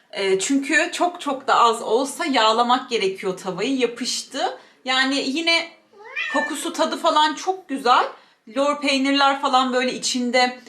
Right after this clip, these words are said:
hafif pişmiş. Güzel gözüküyor. Tadı da güzel. Ama bence çok az da olsa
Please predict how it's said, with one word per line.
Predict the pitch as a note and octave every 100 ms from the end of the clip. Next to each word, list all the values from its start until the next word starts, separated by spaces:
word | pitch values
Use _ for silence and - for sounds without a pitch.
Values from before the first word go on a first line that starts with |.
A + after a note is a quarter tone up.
| -
hafif | A#3 - - -
pişmiş. | C4+ - B3+ B3 F#4+ - -
Güzel | - G3+ B3 B3
gözüküyor. | A#3 F#3+ F#3 F#3+ F#3
Tadı | A#3 B3
da | A#3+
güzel. | F#3 F#3 G#3+ E4+ A#4+ - - -
Ama | - F#4 E4+ F#4+ A4+ -
bence | F4 F#4 D4 C4 D#4+ - -
çok | - A4 -
az | C4 B3 -
da | A3+
olsa | A#3+ C4 B3+ - F4 -